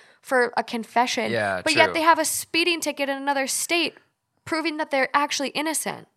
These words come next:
Speaker 2: Yeah,
Speaker 1: Like, who
Speaker 2: I,
Speaker 1: fucking knows?
Speaker 2: but I just couldn't live a life where I feel like my whole purpose is trying to prevent someone from eating dairy so they don't die.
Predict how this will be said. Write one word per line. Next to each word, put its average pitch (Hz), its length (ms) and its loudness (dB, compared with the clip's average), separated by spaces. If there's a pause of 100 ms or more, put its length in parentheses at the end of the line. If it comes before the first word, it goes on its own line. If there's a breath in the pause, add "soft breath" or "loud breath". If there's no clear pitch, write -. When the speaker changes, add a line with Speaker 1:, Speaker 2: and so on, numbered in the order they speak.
(560 soft breath)
Speaker 2:
Yeah, 95 400 -2
Speaker 1:
Like, - 100 -2
who 110 120 4
Speaker 2:
I, 135 220 6
Speaker 1:
fucking 381 340 2
knows? 370 360 0
Speaker 2:
but 139 100 4
I 147 120 8
just 143 200 -6
couldn't 123 260 -2
live 107 160 0
a 101 60 -2
life 95 500 0
where 95 300 -2 (160)
I - 160 -12
feel 107 320 -4
like 95 200 2
my 95 100 -2
whole 95 260 -2
purpose 98 500 -4
is 85 260 -8
trying 95 380 -2
to 85 80 -12
prevent 92 480 -6
someone 82 360 -6
from 85 180 -12
eating 85 280 -8
dairy 90 400 -4
so - 140 -6
they 87 120 -6
don't 85 260 -10
die. 80 540 -10